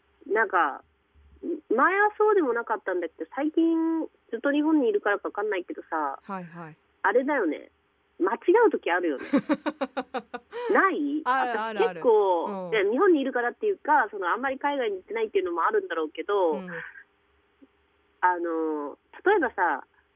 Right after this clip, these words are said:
Speaker 1: なんか、「誕生日プレゼント何が欲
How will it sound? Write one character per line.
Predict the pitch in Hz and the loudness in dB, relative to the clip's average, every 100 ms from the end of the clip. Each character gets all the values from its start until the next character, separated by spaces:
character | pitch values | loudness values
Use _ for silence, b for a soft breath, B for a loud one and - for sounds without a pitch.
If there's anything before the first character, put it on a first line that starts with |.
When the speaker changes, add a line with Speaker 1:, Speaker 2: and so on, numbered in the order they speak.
| _ _ _ - | _ _ _ -4
Speaker 1:
な | 208 | -2
ん | |
か、 | 170 156 - - | -2 -4 -6 -16
「誕 | - 302 | -2 4
生 | 415 453 453 | 4 4 2
日 | 440 453 453 | 2 2 4
プ | 392 | 2
レ | 311 | 0
ゼ | 262 | -2
ン | |
ト | - 196 | -2 0
何 | 156 220 403 | 2 4 2
が | 262 | 2
欲 | 190 | -4